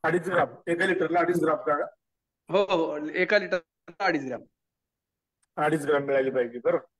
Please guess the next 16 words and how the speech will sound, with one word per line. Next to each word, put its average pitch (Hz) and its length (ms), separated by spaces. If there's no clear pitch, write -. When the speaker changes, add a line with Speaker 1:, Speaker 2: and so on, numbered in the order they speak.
Speaker 1:
सर, 185 200
तर 196 160
ते 202 80
दोन्ही 175 260
साईडने 196 300
ड्रिचिंग 180 340
केली 202 200
तर 202 240
चालेल 180 180
का? 220 100
Speaker 2:
झाडा-, 175 360
झाडाच्या 185 400
बुंद्यापाशी 214 520
औषध 214 300
पडेल 220 180
असं, 208 220